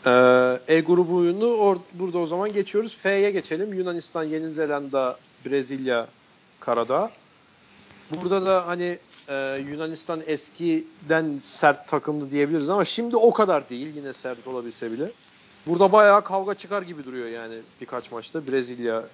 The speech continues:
Yeni Zelanda, Yeni Zelanda'yı bilmiyorum açıkçası ama Karadağ'da Balkan ekolünden, Yugoslavya ekolünden geldiğini düşünürsek sandalye mandalye kırılabilir bir yer, birilerinin sırtında. Ben öyle düşünüyorum. Bilmiyorum aynı fikirde misiniz?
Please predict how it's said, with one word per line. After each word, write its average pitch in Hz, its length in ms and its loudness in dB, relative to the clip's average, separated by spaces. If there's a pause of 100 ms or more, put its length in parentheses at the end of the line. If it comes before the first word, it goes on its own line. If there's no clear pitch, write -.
(140)
Yeni 123 200 -6
Zelanda, 120 560 -6
Yeni 135 180 -6
Zelanda'yı 131 380 -4
bilmiyorum 113 340 -6
açıkçası - 400 -8
ama 175 200 -2 (960)
Karadağ'da 139 640 6
Balkan 135 420 -2 (800)
ekolünden, 131 580 -8
Yugoslavya 127 640 -4
ekolünden 123 380 -8
geldiğini 120 460 -4
düşünürsek 117 500 -6 (560)
sandalye 147 520 2
mandalye 151 440 -4
kırılabilir 139 580 -8
bir 127 40 -10
yer, 117 140 -4 (180)
birilerinin 113 320 -4
sırtında. 113 580 -6 (720)
Ben 208 140 8
öyle 185 200 8
düşünüyorum. 135 520 -6 (140)
Bilmiyorum 156 320 -2
aynı 147 180 -2
fikirde 120 340 -10
misiniz? 120 340 -12